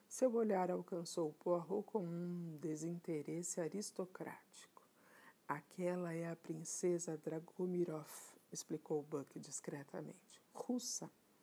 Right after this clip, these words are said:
Seu marido fez fortuna antes da Revolução e investiu todo o dinheiro no exterior.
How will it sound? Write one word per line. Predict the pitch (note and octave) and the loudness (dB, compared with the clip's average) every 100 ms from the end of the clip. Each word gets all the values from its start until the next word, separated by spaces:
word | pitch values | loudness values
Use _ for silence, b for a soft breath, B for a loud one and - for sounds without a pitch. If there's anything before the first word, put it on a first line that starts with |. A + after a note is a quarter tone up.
| B B B B B | B B B B B
Seu | - G#3 | 4 4
marido | F3+ F3 G3 G3 | 4 0 0 -2
fez | - F#3+ | -4 -6
fortuna | - F3 - - G3+ F#3 | -4 -6 -6 -2 0 0
antes | F3 F3 | 0 0
da | G3 | 0
Revolução | E3 E3+ E3 D3+ D#3 - G#3 G#3 B B B | -2 -2 -4 -6 -6 -2 0 -2 B B B
e | G3+ | -2
investiu | G3 F#3+ G3+ F3 - A3 G#3 - - | 0 2 0 0 -2 0 0 -2 4
todo | C4+ D4 D4 | 6 6 2
o | |
dinheiro | A3+ A#3 A3 G#3 G3 | 0 2 4 4 2
no | F#3 | -2
exterior. | F#3+ - F3+ D#3 | -2 -2 -2 -2